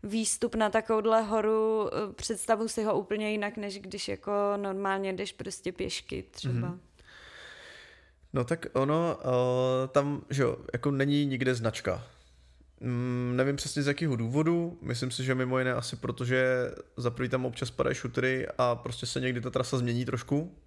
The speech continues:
Speaker 2: Není to jako zas tak častý, ale děje se to. Když spadne nějaký větší šutr, nedávno před pár rokama tam spadl nějaký asi třicetitonový blok prostě, takže museli všichni z Matterhornu pryč, vrtulníky to sváželi,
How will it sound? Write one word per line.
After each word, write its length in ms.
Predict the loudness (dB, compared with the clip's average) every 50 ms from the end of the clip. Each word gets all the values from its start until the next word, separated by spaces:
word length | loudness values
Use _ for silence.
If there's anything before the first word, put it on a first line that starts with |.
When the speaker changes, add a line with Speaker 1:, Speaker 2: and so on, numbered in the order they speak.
| -20 -20 -20 -20 -20 -20 -20 -18 -14 -6
Speaker 2:
Není 200 | -2 -2 0 2
to 60 | 2
jako 200 | 2 2 2 0
zas 160 | -2 -2 0 0
tak 120 | -2 0
častý, 320 | 0 -2 -2 0 0 0
ale 120 | 0 0 0
děje 140 | 0 -2 -2
se 140 | -2 -2
to. 260 | 0 2 2 2 0 -2 -8 -18 -20 -20 -20 -20 -20 -20 -20 -20 -20 -20 -20 -14
Když 180 | -10 -8 -8 -4
spadne 240 | -2 0 0 2 2
nějaký 240 | 2 2 2 2 0
větší 220 | 0 0 -2 -4
šutr, 380 | -4 -2 0 0 0 0 -2 -6 -6 -2
nedávno 340 | 0 2 2 2 2 0 -2
před 200 | -2 -2 -2 0
pár 160 | 2 2 2
rokama 220 | 0 -2 -2 -2
tam 100 | 0 -2
spadl 240 | -2 -2 -2 -2 0
nějaký 240 | 0 -2 -2 -2 -4
asi 180 | -6 -6 -8 -8
třicetitonový 680 | -6 -6 -6 -4 -6 -4 -4 -2 0 0 2 0 0
blok 300 | 0 0 -2 -2 -4 -6
prostě, 340 | -6 -6 -6 -4 -4 -2 -2
takže 240 | 0 0 -2 -2 -4 -8 -10
museli 420 | -8 -6 -4 -4 -2 0 -2 -2
všichni 240 | -2 -2 -2 0 0
z 40 | 0
Matterhornu 360 | 0 0 2 2 2 2 2
pryč, 280 | 2 0 0 0 -2 -2
vrtulníky 380 | -2 -2 0 -2 -2 -2 -2
to 100 | -2 -2
sváželi, 480 | 0 2 2 2 2 2 2 0 0